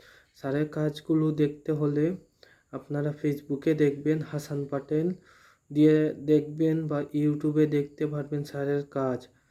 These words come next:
স্যার অনেক সুন্দর কাজ করে থাকেন, অনেক ভালো কাজ করে থাকেন। দেখেন,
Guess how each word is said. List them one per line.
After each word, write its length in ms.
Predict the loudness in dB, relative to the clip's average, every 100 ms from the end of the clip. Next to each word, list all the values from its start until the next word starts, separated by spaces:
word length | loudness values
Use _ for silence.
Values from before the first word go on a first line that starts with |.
| _ _
স্যার 260 | _ -4 -2
অনেক 240 | 0 -2
সুন্দর 380 | -4 -6 0 -2
কাজ 300 | 0 -4 -4
করে 260 | -4 -2 -2
থাকেন, 420 | -4 -6 -4 -4 -4
অনেক 300 | -4 -4 -2
ভালো 240 | 0 0
কাজ 280 | -2 -6 -6
করে 240 | -6 -6
থাকেন। 420 | -4 -6 -4 -4 -4 -8 -20 -20 -20 _
দেখেন, 420 | 4 4 4 0